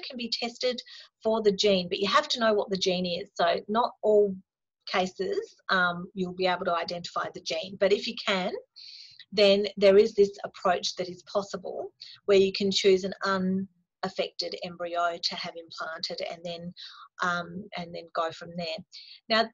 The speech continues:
there's a lot of pros and cons about this process. It's not for everyone. I have to say that only,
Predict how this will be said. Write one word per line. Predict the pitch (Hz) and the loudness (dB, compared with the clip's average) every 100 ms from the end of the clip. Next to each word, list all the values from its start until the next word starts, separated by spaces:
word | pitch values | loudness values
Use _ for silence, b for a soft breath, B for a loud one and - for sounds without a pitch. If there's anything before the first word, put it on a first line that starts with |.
| - | -2
there's | 370 392 | 2 6
a | |
lot | 403 320 | 6 6
of | - | 2
pros | 185 170 | -2 -4
and | 185 | -6
cons | - 180 180 | -10 -10 -8
about | 190 - | -4 -4
this | 214 226 | -6 -10
process. | - 262 254 262 - | -4 -4 -2 -4 -4
It's | 240 - | -6 -2
not | 196 - | -2 -2
for | - | -8
everyone. | 175 170 170 170 165 175 - - | -8 -8 -6 -6 -6 -10 -16 -2
I | 202 | -2
have | 196 208 - | 0 -4 -6
to | 202 | -4
say | 220 196 190 196 | 0 2 2 2
that | 190 - - | 0 -2 0
only, | 202 202 202 196 190 | 0 2 2 0 0